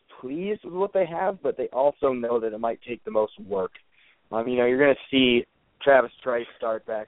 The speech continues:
there. You're gonna see Denzel Valentine start back there. And then the other, they're probably gonna go three guards for the most part, and it's gonna be who's that third guy.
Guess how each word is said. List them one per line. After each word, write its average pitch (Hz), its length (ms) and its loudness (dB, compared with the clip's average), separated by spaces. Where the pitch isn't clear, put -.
there. 107 160 -6
You're 107 100 -10
gonna 110 180 -16
see 113 80 -18
Denzel 107 420 -4
Valentine 104 600 -8
start 98 240 -2
back 98 300 -2
there. 98 180 -2
And 131 160 6
then 127 280 4
the 127 80 -2
other, 131 340 0
they're 143 320 -4
probably 175 240 6
gonna 160 160 -2
go 143 240 2
three 143 180 -10
guards 143 360 2
for 143 80 -6
the 143 60 -6
most 143 220 -2
part, 143 220 4
and 131 80 -10
it's - 120 -20
gonna 135 140 -8
be 127 260 -6
who's 139 240 -8
that 123 180 4
third 131 300 0
guy. 107 340 4